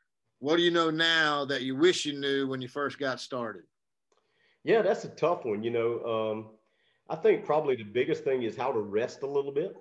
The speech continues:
Speaker 2: how to, uh, m-, l-, let me, let me go back two seasons ago. One of the biggest lessons that, that, that I ever got, and, and, and I'm gonna preface that by saying one of the hardest things that I ever learned was to delegate,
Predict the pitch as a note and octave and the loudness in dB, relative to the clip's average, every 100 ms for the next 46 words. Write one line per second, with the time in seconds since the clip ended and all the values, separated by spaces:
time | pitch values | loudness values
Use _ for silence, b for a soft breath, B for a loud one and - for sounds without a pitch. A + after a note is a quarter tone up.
0 | - _ _ - A2 A#2+ A#2 - B2+ B2 | -20 _ _ -8 -4 -2 -4 -6 -6 -4
1 | A#2+ A#2+ A2+ A2+ b b b _ - G#2+ | -4 -6 -8 -10 b b b _ -2 2
2 | G#2 G#2 G2+ G#2+ - - A2 - - - | 2 2 0 -6 -12 -12 -10 -10 -10 -12
3 | - - - - C#3 D3 D#3+ G#3+ F3+ D3+ | -10 -14 -14 -12 -6 -4 0 2 2 2
4 | E3 D#3 C#3 C3 C3 B2+ - - D#3+ - | 0 2 0 2 0 -2 -8 -14 -12 -12
5 | C#3+ A#2+ G#2 E2 E2+ - _ _ b b | -12 -12 -12 -14 -16 -16 _ _ b b
6 | - A2+ D3+ A#2 G#2+ C3 A2+ - C3 C#3+ | -2 2 4 4 2 0 2 -2 0 -2
7 | C3+ B2 A2+ A#2 G#2 G#2+ F#2+ G2+ G#2+ C3 | 0 -4 0 0 2 0 0 -2 0 0
8 | C3 F#2 E2+ F2 - G2 F#2 - b b | 0 -4 -6 -8 -8 -8 -8 -16 b b
9 | _ - G#2 G2+ G2 C3 D3+ - C3+ G#2+ | _ -4 -2 -2 0 2 2 4 2 2
10 | - C3 G#2 G#2 - A2 G#2 D#3+ B2 F#2+ | 0 0 0 -2 2 2 4 4 4 2
11 | C#3+ C#3+ A#2 - G#2+ G2 G#2 G2+ G#2+ G2 | 2 2 0 -2 -2 -2 -2 0 0 -2
12 | G2+ G#2 G2+ F#2+ G2 - D#2+ A#2 G2 D#2+ | -2 0 -2 -4 -10 -12 -6 -4 -4 -6
13 | D#2+ C#2+ | -12 -14